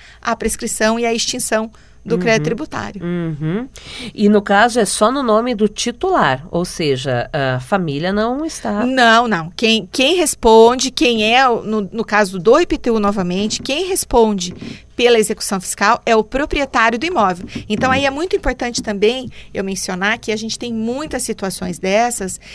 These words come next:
Speaker 1: em que a pessoa vende o imóvel, faz um contrato de gaveta, um, um instrumento, só faz a escritura e não registra. O que que acontece?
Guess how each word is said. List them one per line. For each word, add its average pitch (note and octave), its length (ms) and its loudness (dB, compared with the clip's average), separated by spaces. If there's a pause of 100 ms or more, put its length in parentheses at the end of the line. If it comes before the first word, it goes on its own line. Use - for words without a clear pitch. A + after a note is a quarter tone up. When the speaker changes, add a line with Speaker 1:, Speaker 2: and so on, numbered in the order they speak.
(140)
Speaker 1:
em A3+ 100 -2
que A3 120 0
a G#3 40 2
pessoa G3 360 -2
vende F#3+ 400 -4
o A#3 40 -2
imóvel, G#3 540 0 (160)
faz A3 260 0
um A3 60 -6
contrato G3+ 420 -4
de F#3 120 -8
gaveta, A#3 600 -2 (300)
um, G#3 80 -4
um G#3 300 -2
instrumento, G3+ 680 -4
só A3 220 -2
faz A3 200 2
a G#3 40 4
escritura G#3 460 -6
e G3 40 -4
não F#3+ 120 -2
registra. A#3+ 760 -2 (180)
O C4+ 120 -6
que E4+ 120 2
que E4+ 60 -2
acontece? C4 720 -4